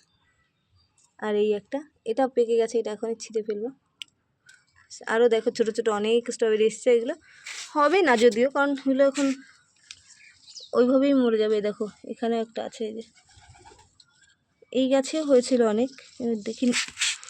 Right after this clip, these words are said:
বড় হয়েছে কিনা। এই তো হয়েছে, এই দেখো এটা একটু বড় হয়েছে, আর বাকিগুলো সব নষ্ট হয়ে গেছে। অনেক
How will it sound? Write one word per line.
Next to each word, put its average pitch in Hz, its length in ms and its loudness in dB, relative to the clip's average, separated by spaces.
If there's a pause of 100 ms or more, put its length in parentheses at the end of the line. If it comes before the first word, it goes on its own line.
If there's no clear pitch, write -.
(340)
বড় 214 200 2
হয়েছে 240 240 4
কিনা। 262 160 -2 (220)
এই 247 140 6 (120)
তো 233 60 4 (100)
হয়েছে, 220 280 -2 (1120)
এই 233 100 4
দেখো 202 120 -2 (100)
এটা 226 180 -2
একটু - 120 -6 (100)
বড় 233 200 6
হয়েছে, 240 260 4
আর 247 140 6
বাকিগুলো 220 440 2 (100)
সব 240 100 2 (120)
নষ্ট 214 180 -8 (100)
হয়ে 220 200 2
গেছে। 220 220 -8 (2000)
অনেক 269 160 2